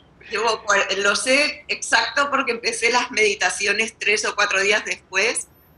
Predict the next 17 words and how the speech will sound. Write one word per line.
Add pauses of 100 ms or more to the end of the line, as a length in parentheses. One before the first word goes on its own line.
las
meditaciones
que
estoy
haciendo
en
vivo
todos
los
días, (440)
tres
o
cuatro
días
después
de
la,